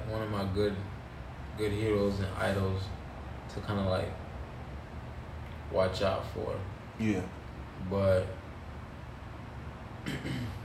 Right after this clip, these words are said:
Speaker 1: just the way his tenacity was on the court, and I was wanting to play ball,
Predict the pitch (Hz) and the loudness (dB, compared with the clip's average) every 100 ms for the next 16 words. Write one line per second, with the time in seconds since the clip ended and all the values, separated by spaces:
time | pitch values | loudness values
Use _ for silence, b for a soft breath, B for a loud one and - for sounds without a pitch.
0 | - - - - - - - - - - | -8 -10 -10 -8 -8 -8 -10 -10 -10 -10
1 | - - - 107 - 123 117 107 - 113 | -10 -8 -2 0 4 6 8 6 2 4
2 | 113 117 117 110 107 110 101 - - - | 6 6 6 4 6 4 2 -4 -8 -10
3 | - - - - 98 101 98 110 101 101 | -10 -10 -10 -4 0 0 4 6 6 6
4 | 98 101 101 101 101 101 101 - 98 98 | 4 6 6 4 2 0 0 0 4 8
5 | 98 98 95 | 10 8 6